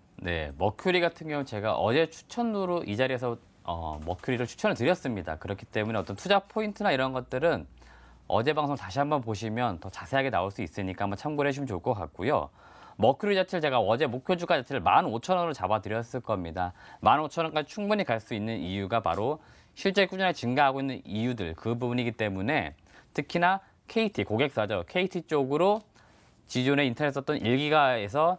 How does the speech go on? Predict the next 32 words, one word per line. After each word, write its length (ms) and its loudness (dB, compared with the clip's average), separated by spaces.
지금 140 -6
십 140 -10
기가 200 0
쪽으로, 540 -2
그러니까 340 -4
장비 300 -2
자체가 420 0
더単価가 1040 0
높은 400 -2
장비로 380 2
지금 200 -6
들어갈 300 0
요소들이 480 -4
많기 420 -2
때문에 540 0
이제 280 0
시작이기 480 -2
때문에 420 -2
우리가 500 0
지금 220 -4
머큐리를 460 0
주목해볼 460 -2
필요가 220 -6
있다 100 0
말씀을 480 -6
드렸던 340 -2
겁니다. 300 -2
그렇기 260 -4
때문에 360 0
일 120 -2
차적으로 480 0
제가 320 2